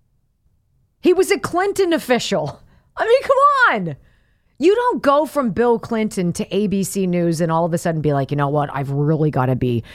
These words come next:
right down the middle. I, uh, we gotta be fair. It's gotta be balanced, you know, none of the spin, none of my feelings." <laughs> 'Cause that's not where we are. So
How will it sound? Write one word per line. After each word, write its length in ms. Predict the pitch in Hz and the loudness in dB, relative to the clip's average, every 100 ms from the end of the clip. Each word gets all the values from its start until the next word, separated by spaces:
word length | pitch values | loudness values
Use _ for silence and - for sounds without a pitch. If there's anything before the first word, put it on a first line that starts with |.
| - - | -20 -2
right 380 | 160 175 196 | 2 4 2
down 220 | 175 160 147 | 2 0 2
the 80 | |
middle. 400 | 131 117 98 - - _ _ - | -2 -4 -8 -14 -20 _ _ -4
I, 360 | 156 156 160 | -2 -2 -2
uh, 200 | 151 135 - - - - | -2 -4 -8 -16 -14 0
we 220 | 208 190 | 2 4
gotta 200 | 196 165 | 4 4
be 100 | 151 | 0
fair. 760 | - - 196 170 165 170 175 - | -2 -4 0 2 2 0 0 -4
It's 140 | - | -4
gotta 220 | 175 160 | -2 2
be 140 | 160 165 | 2 2
balanced, 920 | 143 165 165 185 175 190 - - - - | 2 2 2 0 0 0 -2 -12 -14 -4
you 180 | 175 170 | -2 0
know, 360 | 170 160 160 | 2 2 2
none 360 | 190 180 196 208 | 2 2 2 2
of 100 | 214 | 2
the 80 | 208 | 0
spin, 800 | - - - 185 175 175 180 170 | -4 -14 -4 -2 0 0 0 0
none 200 | 160 214 | -2 -4
of 120 | 175 | -2
my 220 | 190 190 | -2 -2
feelings." 1000 | - - 226 220 185 156 135 135 151 147 - - _ | -6 -6 0 2 2 0 -2 -2 -2 -4 -12 -20 _
<laughs> 280 | _ _ - | _ _ 2
'Cause 300 | 208 220 - - - - - _ _ | 4 4 2 -2 -20 -20 -20 _ _
that's 260 | - 381 320 | -4 -2 0
not 160 | 277 | 0
where 160 | 226 226 | 2 0
we 180 | 233 - | -2 -4
are. 500 | 196 - - - - _ _ _ _ | -4 -4 -6 -14 -20 _ _ _ _
So 380 | - - 262 233 | -4 4 4 2